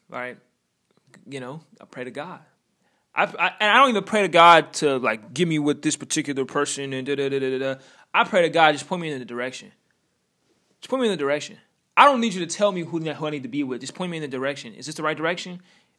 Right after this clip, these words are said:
And he'll give me every answer of no. Because everybody that I've inter-, ever interacted with has gone by the wayside to a certain extent.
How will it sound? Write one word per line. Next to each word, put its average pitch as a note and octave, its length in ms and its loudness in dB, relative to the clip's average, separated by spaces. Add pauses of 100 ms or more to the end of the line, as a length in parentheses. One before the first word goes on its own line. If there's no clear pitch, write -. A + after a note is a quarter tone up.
And F#3+ 60 -2
he'll A#3 100 2
give A3+ 140 -2
me A3+ 160 -2
every A3+ 240 -2
answer A3 260 -4
of E3+ 100 -4
no. F3 360 0 (340)
Because F3+ 280 -8
everybody A3+ 420 4
that G#3+ 100 2
I've G3+ 100 -2
inter-, G#3+ 140 0
ever G#3 240 2
interacted G#3 480 -2
with A3+ 300 -4 (380)
has E3+ 260 -2
gone F#3+ 260 2
by F3+ 100 4
the F3+ 60 2
wayside F3 480 0
to D3 120 -10
a D3 40 -8
certain D3 220 -8
extent. C3 360 -14